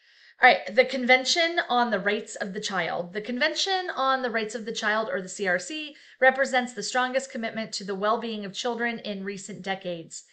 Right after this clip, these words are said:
based on the belief that each child is born with the right to survival, food and nutrition,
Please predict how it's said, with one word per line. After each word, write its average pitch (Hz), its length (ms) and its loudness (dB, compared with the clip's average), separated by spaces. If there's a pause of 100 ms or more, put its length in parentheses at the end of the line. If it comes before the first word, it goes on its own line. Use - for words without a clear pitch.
(240)
based 233 400 2
on 214 180 0
the 208 60 -2
belief 208 380 -2
that 196 200 -2
each 262 240 -8
child 240 320 0
is 180 140 -6
born 208 320 -2
with 208 100 -6
the - 100 -4
right 196 300 -2
to 208 140 -10
survival, 196 580 -2
food 208 320 -2
and 196 160 -8
nutrition, 262 720 -8